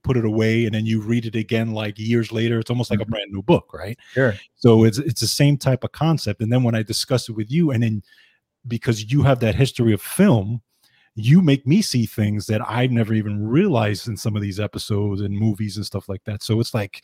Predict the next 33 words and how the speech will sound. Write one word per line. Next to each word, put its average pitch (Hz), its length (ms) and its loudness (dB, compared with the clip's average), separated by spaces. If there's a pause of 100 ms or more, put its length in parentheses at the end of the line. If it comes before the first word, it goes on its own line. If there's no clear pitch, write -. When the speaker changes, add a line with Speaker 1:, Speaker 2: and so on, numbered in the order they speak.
(340)
Speaker 1:
it's 123 140 -2
Speaker 2:
Yeah. 139 140 4
Speaker 1:
really 156 260 6
like 113 260 -4
I'm 110 140 -2
discovering 131 680 0
it 107 120 -4 (380)
almost 131 400 -2
new 110 300 4
again. 76 280 -14
So - 220 -12
it's 92 200 -12
Speaker 2:
It, 127 120 6
it 135 80 8
Speaker 1:
really 127 60 6 (180)
Speaker 2:
really 156 100 4
is. 135 200 8
And 120 200 2
also, 147 220 4
I 131 80 6
think 135 160 0
we've 123 120 2
also 127 220 4
have 113 140 -2
a 113 40 -4
lot 113 220 2
more 110 220 0
life 120 240 2
experience. 123 920 -2
Speaker 1:
Right. 104 120 -2
Speaker 2:
Uh, 98 300 -2
we're 104 160 2
both 110 340 0